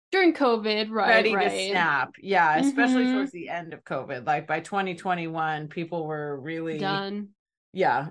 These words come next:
Speaker 2: done, and things were kind of at their height of dissonance. I don't know how else to put it, but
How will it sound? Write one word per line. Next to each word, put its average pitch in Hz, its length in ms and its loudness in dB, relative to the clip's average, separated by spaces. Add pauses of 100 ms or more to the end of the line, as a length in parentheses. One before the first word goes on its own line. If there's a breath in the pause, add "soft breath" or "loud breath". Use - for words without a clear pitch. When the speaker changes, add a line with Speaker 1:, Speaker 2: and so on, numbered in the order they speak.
(120)
Speaker 2:
done, 180 600 0
and 147 340 -10
things 175 280 -4
were 170 160 -6
kind 165 240 -4
of 147 300 -8 (440)
at 165 240 2
their 151 180 -2
height 160 560 -2
of 139 500 -4 (400)
dissonance. 143 640 -8
I - 140 -6
don't 117 160 -8
know 67 240 -10
how - 120 -14
else - 160 -18
to - 80 -18
put - 200 -10
it, 92 220 -8
but 73 240 -6